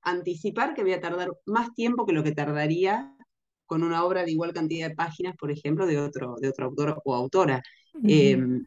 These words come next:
Speaker 1: entonces, en este sentido, también digo, eh, que, que para mí, por suerte, a pesar de que hay autores que me exigen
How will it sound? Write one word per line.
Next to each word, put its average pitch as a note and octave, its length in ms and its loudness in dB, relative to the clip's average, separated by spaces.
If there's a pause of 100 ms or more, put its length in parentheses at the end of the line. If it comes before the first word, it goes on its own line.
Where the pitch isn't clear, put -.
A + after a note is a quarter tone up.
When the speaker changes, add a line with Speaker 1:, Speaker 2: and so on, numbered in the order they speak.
Speaker 1:
entonces, A3 400 4
en G#3+ 80 6
este A#3 260 0
sentido, G#3+ 960 2 (1040)
también G3+ 520 0
digo, F3+ 520 2
eh, B2+ 640 0 (220)
que, C#3 280 2
que D3+ 180 2
para D#3+ 260 0
mí, A3 520 -2
por D3+ 180 -4
suerte, F#3+ 600 2
a E3 100 0
pesar C#3+ 280 -4
de D3 80 -2
que B2+ 100 -6
hay C3+ 160 0
autores D3+ 380 -2
que D3 80 -2
me B2 360 -4
exigen D3+ 640 0